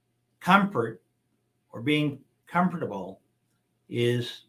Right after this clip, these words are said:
the biggest obstacle to change and transformation.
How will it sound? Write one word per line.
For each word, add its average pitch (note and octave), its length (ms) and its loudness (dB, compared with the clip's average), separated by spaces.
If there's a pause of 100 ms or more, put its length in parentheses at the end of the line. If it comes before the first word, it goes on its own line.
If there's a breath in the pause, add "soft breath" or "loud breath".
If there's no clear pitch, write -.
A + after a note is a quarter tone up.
(600)
the A#2+ 100 -8
biggest C#3+ 500 4
obstacle B2+ 840 -4 (280)
to A#2 120 -6
change B2+ 480 -2
and G#2+ 100 -6
transformation. G#2+ 760 -12